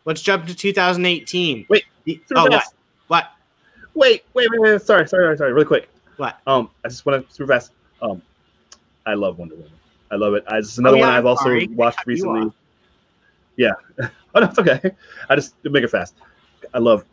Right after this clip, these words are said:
Speaker 2: I, uh, watched this recently again as well. Um, this movie's great, man. It's so good.
Speaker 1: So
Speaker 2: Um,
Speaker 1: good. So good.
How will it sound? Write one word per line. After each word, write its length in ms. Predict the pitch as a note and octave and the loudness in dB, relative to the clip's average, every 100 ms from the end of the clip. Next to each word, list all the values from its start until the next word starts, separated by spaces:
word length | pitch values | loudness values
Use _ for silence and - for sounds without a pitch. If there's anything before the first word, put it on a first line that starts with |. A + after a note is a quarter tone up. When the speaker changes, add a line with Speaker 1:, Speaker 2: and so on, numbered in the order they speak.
| - | -16
Speaker 2:
I, 760 | G#2 _ _ _ _ _ _ G#2+ | -16 _ _ _ _ _ _ -6
uh, 100 | G#2 | 0
watched 240 | A#2 G#2+ | 0 -2
this 140 | A#2+ | -6
recently 280 | A#2+ - A2 | -6 -4 -6
again 240 | G2 G2 F#2 | -4 -6 -8
as 120 | F#2 | -6
well. 200 | G2+ F#2+ _ _ _ | -6 -6 _ _ _
Um, 240 | F#2+ F#2+ F2+ _ _ _ _ _ _ | -8 -6 -8 _ _ _ _ _ _
this 120 | - | -8
movie's 240 | F#2+ E2 - _ | -6 -8 -16 _
great, 280 | F2 E2 D2 | -12 -10 -14
man. 260 | D#2+ D#2+ - | -20 -20 -12
It's 160 | G2+ | -12
so 220 | - A#2+ G#2 | 0 2 4
good. 300 | G2+ G2 - _ | 2 0 -4 _
Speaker 1:
So 160 | _ G2+ | _ -4
Speaker 2:
Um, 520 | G2 F#2+ F#2 F#2 F#2 | -2 -2 -2 -4 -6
Speaker 1:
good. 320 | - _ _ | -10 _ _
So 300 | - B2 G2+ | -20 -16 -16
good. 100 | F2+ | -18